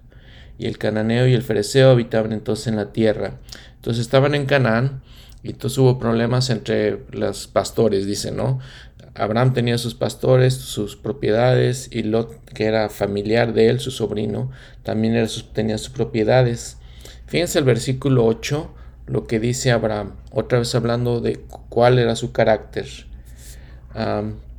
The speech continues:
entonces Abraham dijo a Lot, "No haya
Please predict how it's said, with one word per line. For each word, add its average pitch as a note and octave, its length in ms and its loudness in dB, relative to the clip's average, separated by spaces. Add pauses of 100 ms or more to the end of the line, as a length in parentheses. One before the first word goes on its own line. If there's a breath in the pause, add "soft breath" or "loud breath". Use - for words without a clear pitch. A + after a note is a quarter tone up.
(920 loud breath)
entonces C#3 680 0
Abraham C3 380 4
dijo C3 260 2
a B2 40 6
Lot, A2 320 2 (140)
"No B2+ 480 2
haya C3+ 480 2